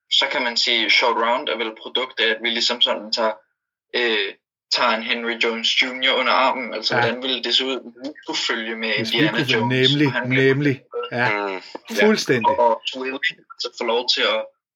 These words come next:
Speaker 1: at reagere på alle de forskellige, øh, situationer, de nu kommer i, som Indiana Jones mere
Speaker 2: Ja.
Speaker 1: eller mindre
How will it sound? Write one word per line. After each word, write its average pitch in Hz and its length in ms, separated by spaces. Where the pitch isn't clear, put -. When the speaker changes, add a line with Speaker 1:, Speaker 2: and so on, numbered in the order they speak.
Speaker 1:
at 120 120
reagere 123 680
på 120 60
alle 113 320
de 117 180
forskellige, 120 680
øh, 113 200
situationer, 117 800
de 113 120
nu 113 120
kommer 113 280
i, 113 200
som 113 240
Indiana 110 480
Jones 110 320
mere 120 100
Speaker 2:
Ja. 123 120
Speaker 1:
eller 104 120
mindre 107 220